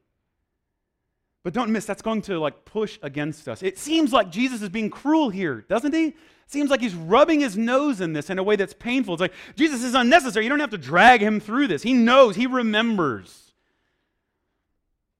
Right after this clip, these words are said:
So the first thing that Jesus does when we see he restores through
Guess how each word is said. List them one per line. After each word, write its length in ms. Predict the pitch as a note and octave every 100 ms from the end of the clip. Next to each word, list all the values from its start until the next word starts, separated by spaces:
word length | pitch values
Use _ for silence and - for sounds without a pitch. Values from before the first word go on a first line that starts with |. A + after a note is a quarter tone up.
| _
So 100 | F#3
the 60 |
first 300 | F#3 A#3 B3
thing 260 | F#3 F#3 F#3
that 220 | E3+ D3
Jesus 380 | C#3 E3 D3 -
does 600 | D3+ C3+ B2 B2+ - - _ _ _ _ _ _
when 100 | C#3
we 60 | C#3+
see 160 | -
he 160 | E3 E3
restores 720 | C3 - - D3+ D3+ D3 C#3
through 460 | - C3+ B2+ B2